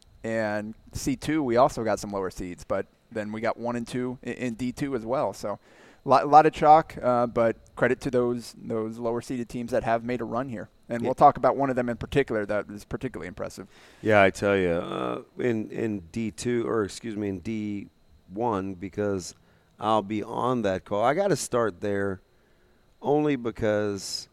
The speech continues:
Speaker 2: we're walking through off air the stat line
Speaker 1: <laughs>
Speaker 2: with what happened with, um, Neely Oakdale.
Speaker 1: Yeah.
Speaker 2: And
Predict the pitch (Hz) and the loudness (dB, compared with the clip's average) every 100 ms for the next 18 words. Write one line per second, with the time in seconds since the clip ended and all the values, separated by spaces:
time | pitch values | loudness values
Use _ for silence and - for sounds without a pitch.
0 | _ _ _ _ - 123 127 110 147 170 | _ _ _ _ -10 -2 0 2 2 2
1 | - 147 120 123 113 104 - 113 110 - | 0 -4 -4 -4 -4 -4 -2 0 0 -2
2 | 98 95 92 90 - - - 113 107 - | -4 -4 -4 -8 -6 -6 0 0 0 -4
3 | 87 80 - 180 - - - - - _ | -12 -12 -8 -8 -8 -16 -20 -20 -20 _
4 | _ _ _ _ _ - 101 117 110 107 | _ _ _ _ _ -8 -2 2 4 6
5 | 104 107 101 98 - - 113 104 - _ | 6 2 -2 -4 -8 -8 -6 -6 -10 _
6 | _ _ _ _ _ - 113 104 95 98 | _ _ _ _ _ -4 0 0 0 -2
7 | 95 - - _ _ - 131 123 113 113 | -8 -14 -20 _ _ -6 -2 0 2 0
8 | - 101 87 95 - - _ - - - | 0 -2 -2 -6 -18 -20 _ -20 -18 -8
9 | 131 123 117 110 107 101 | -2 0 0 0 -2 -6